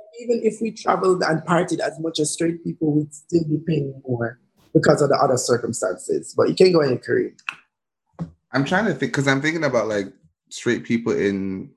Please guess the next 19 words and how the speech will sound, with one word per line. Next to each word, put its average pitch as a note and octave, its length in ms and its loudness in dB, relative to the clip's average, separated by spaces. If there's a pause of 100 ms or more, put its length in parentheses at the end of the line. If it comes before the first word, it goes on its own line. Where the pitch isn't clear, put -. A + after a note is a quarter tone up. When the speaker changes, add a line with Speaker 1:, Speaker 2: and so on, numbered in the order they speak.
Speaker 2:
my F#2 240 0
context, F#2 460 -6
right? F#2 220 -4
Here A#2+ 240 2
in G#2+ 100 -4
the G#2 80 -6
U G2+ 200 -2
S, G2+ 340 -6 (520)
where G#2 560 2
most G#2+ 500 0
of G#2 200 -4
them F#2+ 600 -2 (460)
are F#2 160 0
partnered A2+ 680 0
or F2+ 380 -2
have F2+ 300 -6
children. G2 580 -2
And F2 200 -4
so F#2+ 540 -2